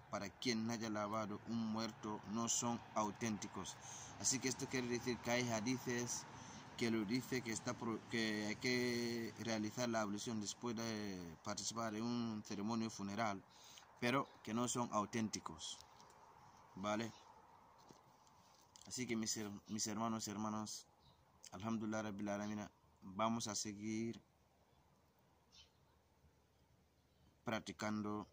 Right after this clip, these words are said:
el din.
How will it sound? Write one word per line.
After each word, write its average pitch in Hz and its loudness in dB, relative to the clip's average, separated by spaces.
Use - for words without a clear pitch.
el 101 2
din. 104 4